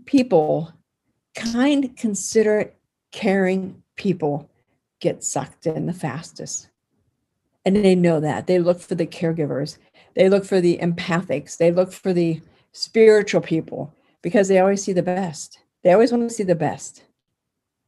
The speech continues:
And they always think, "Well, I can help you." You know, they come with this big, huge trauma story and you're like, "Oh my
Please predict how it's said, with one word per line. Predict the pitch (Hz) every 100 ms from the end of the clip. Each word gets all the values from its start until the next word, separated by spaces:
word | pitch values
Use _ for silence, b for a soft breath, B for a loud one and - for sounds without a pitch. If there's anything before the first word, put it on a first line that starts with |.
| -
And | 180
they | 190
always | 196 214
think, | 214 196
"Well, | 185
I | 180
can | 175
help | 180 - -
you." | 120 - _ _ _ _ _ _ _ -
You |
know, | 180
they | 185 185
come | 170 240
with | 214
this | 196 175
big, | 202 185
huge | 185 196 -
trauma | - 170 185
story | 190 - 190 185 180
and | 165
you're | 175
like, | 175 -
"Oh | 175 175
my | -